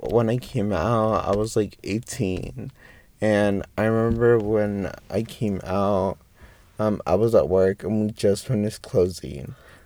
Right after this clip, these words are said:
Like, we all cleaned up the whole sandwich place and everything. And I looked at my phone and my manager was like, "Are you okay?" And I was like, "Oh, yeah, I'm fine." But it was a text say-, from my mom saying that,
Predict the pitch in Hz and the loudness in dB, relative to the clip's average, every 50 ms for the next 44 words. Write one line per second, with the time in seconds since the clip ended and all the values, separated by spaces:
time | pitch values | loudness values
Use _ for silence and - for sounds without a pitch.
0 | - - 107 117 101 95 101 101 - - 98 98 104 - - - 117 107 107 98 | -4 0 0 0 0 0 -4 -6 -2 0 0 0 0 0 -2 -2 0 0 2 2
1 | 104 92 90 - - - - - 104 101 95 - 95 98 95 - - 98 95 92 | 2 2 2 0 -4 -12 -6 -4 -4 -4 0 0 0 0 0 0 -2 -2 -2 -2
2 | 98 101 - - - - 95 85 87 98 - 104 90 82 80 85 90 98 - - | -4 -4 -6 -10 -8 -2 0 0 0 0 -2 -4 -4 -4 -4 -4 -4 -6 -8 -10
3 | - - - - - - - - - - - - - - 104 98 98 98 95 92 | -10 -10 -12 -14 -16 -20 -20 -20 -20 -20 -20 -20 -8 -4 0 2 2 2 2 0
4 | - - _ - - 104 101 104 - - - 127 113 104 113 120 - - 104 104 | -2 -6 _ 4 4 4 4 2 -4 -6 -2 0 0 0 0 -2 0 2 4 4
5 | 113 110 98 95 90 90 98 104 104 95 90 95 95 90 92 104 113 107 95 110 | 4 4 2 2 0 0 0 0 0 0 0 0 0 0 0 0 -2 0 0 0
6 | 101 98 98 95 95 95 92 - - - - 90 92 95 98 98 - 123 - - | 0 0 2 2 0 0 0 -4 -6 -4 -2 0 0 0 0 -2 -2 -4 -4 -4
7 | 80 85 95 139 165 - - - - - _ 120 110 117 113 113 113 - - - | -2 -2 -2 -2 -4 -6 -14 -20 -20 -8 _ 2 2 4 4 2 2 0 0 0
8 | 107 110 110 101 92 82 92 113 - - - - 110 107 - - 85 87 82 - | 2 4 6 6 6 4 0 -4 -10 -14 -8 -6 -6 -4 -2 -2 -2 -2 -4 -8
9 | 120 - - _ _ - _ _ _ - - 123 107 - 110 120 123 127 131 123 | -12 -14 -18 _ _ -20 _ _ _ 4 6 6 6 8 6 4 4 4 2 -2
10 | 113 - - 135 117 - - - 120 107 95 69 117 - 131 117 107 104 107 101 | -6 -4 -4 -4 -4 -4 0 4 4 4 4 2 0 0 0 2 2 2 0 0
11 | 98 98 95 90 90 90 98 117 - - 113 101 104 104 101 101 101 95 92 87 | 0 0 0 0 2 0 0 -2 -2 -2 0 0 0 0 0 -2 0 2 2 2
12 | 82 80 - | 2 0 -2